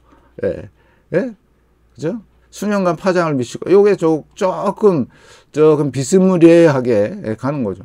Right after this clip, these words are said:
예. 수년간 파장을 미친다고 그랬잖아요, 이 할아버지가. 예, 정확하게 얘기했네.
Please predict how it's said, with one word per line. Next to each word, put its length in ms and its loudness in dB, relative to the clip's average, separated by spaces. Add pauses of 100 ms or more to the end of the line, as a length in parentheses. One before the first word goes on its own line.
(160)
예. 220 -8 (560)
수년간 500 0
파장을 360 0
미친다고 460 -2
그랬잖아요, 480 -2
이 80 0
할아버지가. 880 -4 (680)
예, 220 -8 (120)
정확하게 540 -2
얘기했네. 720 -6